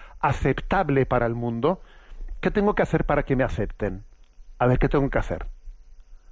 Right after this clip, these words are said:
Van, ya cederá este, ¿no? De aquí, ¿eh? A ver, ya le haremos pensar cómo piensa el mundo. Ahora ha salido del seminario y, claro, pues está,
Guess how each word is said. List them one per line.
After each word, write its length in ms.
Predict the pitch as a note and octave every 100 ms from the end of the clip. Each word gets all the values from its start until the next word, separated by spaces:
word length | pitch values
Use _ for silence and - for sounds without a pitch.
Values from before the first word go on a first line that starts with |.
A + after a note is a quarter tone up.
| - _ _ _ _ - - -
Van, 360 | - - D#3+ A#2
ya 160 | D3+ E3
cederá 440 | G3+ F#3 F#3 C#3+
este, 280 | A2+ - A2+
¿no? 140 | D#3
De 80 | E3
aquí, 540 | B2 C3+ B2+ A#2+ G#2 -
¿eh? 320 | C3+ E3 C3
A 100 | -
ver, 200 | C3 A2 -
ya 260 | - D#3
le 160 | F#3 F#3
haremos 300 | F3 E3+ D#3
pensar 540 | D3 C#3 B2+ C#3+ C#3+
cómo 220 | - C3 B2
piensa 320 | C3 B2 B2
el 60 |
mundo. 340 | A2 G2+ F#2+ G2+ - -
Ahora 180 | E3+ F3
ha 40 | D3+
salido 380 | C3+ C#3 C#3
del 140 | C3+ A#2+
seminario 680 | C#3+ B2+ B2+ E3 G#3 A3 G#3
y, 60 |
claro, 360 | - C3 A#2 G#2+
pues 220 | G#2 -
está, 540 | A#2 - C3+ A#2+ A2